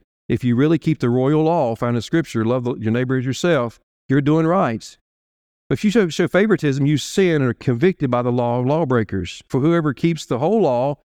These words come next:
yet stumbles at just one point, is guilty of breaking it all." Now, that royal law James speaks of, that royal law is the law, the greatest commandment Jesus taught, but in Leviticus nineteen,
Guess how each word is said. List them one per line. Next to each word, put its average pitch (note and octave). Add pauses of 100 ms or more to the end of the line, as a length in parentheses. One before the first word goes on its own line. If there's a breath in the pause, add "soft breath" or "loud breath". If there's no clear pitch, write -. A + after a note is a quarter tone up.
yet D#3
stumbles C#3
at B2+
just C3+
one D3
point, E3+
is A2
guilty C#3
of A#2
breaking C3
it B2
all." G#2 (560)
Now, C#3+
that D#3+
royal E3
law D#3
James D3
speaks -
of, E3+ (460)
that C#3
royal D#3+
law D3
is C3
the B2
law, C3 (260)
the A#2+
greatest C#3+
commandment C#3
Jesus B2+
taught, D3+
but C3
in B2
Leviticus C3
nineteen, C3+